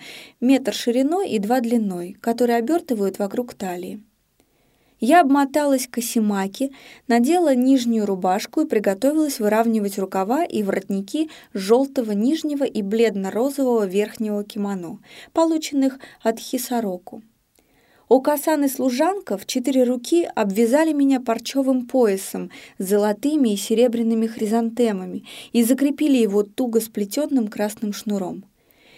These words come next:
Ни жива, ни мертва, в сопровождении Окасан я направилась в Даити, где собрались другие гейши. Когда выходили из Мицубы, старая тетушка рассмеялась, наблюдая, как я ковыляла по передней,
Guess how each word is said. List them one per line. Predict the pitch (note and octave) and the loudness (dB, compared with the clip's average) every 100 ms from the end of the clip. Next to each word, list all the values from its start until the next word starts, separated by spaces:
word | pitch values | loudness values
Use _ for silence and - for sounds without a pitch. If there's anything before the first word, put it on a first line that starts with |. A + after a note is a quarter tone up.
| _ | _
Ни | G#3 G3+ | 0 0
жива, | F#3+ A3 A#3+ | 2 4 4
ни | A#3 G#3 | 4 2
мертва, | G3+ G3+ A3 B3+ B3+ | 0 -4 -2 0 0
в | |
сопровождении | - G3 G3+ G#3 G#3 B3 A#3+ A3 | -4 -4 0 0 2 2 2 0
Окасан | G#3 G3 G3 - D4 D#4 - - - | -4 -4 -6 -4 -2 -2 -6 -18 -4
я | A3 | 0
направилась | G3+ G3+ G3+ B3+ D4 C4+ B3 A3 | 2 2 2 2 4 2 0 -2
в | |
Даити, | F#3 G#3 G#3 G3+ G3 - F3+ E3+ _ _ | -2 0 0 -2 -6 -8 -8 -10 _ _
где | G3+ G3+ | -4 -2
собрались | G#3 G3 G3 A3 G#3 | -2 -2 0 0 -2
другие | G3 F#3+ G3 G3+ | -4 -4 -4 -6
гейши. | F3 F3+ F3+ - A#3 - _ _ _ _ _ | -4 -6 -6 -10 -12 -16 _ _ _ _ _
Когда | - A#3 B3+ | 4 6 8
выходили | C#4+ D4 D#4 D4 C#4+ | 6 4 2 2 2
из | C4 A#3 | 2 2
Мицубы, | C4 B3+ E4+ E4+ G#3+ G3+ - _ | 2 2 2 2 2 -2 -14 _
старая | - A#3 A#3 A#3 | -2 0 2 2
тетушка | C#4+ D4 C#4+ - C4+ | 0 -4 -6 -4 -6
рассмеялась, | A#3+ C4 C4 B3+ G#3+ F#3 F3+ | -2 2 4 4 2 0 -2
наблюдая, | A3 G3+ A#3 A#3 G#3+ | -2 2 4 4 0
как | G#3+ G#3+ G#3+ | 0 -2 2
я | A3 G#3 | 2 2
ковыляла | G#3 B3 A3 A#3+ A#3+ F#3+ F3 | 0 0 4 4 4 4 0
по | F3+ | -2
передней, | F3 G3+ G3 F3 E3+ F3+ | -2 2 2 0 -4 -10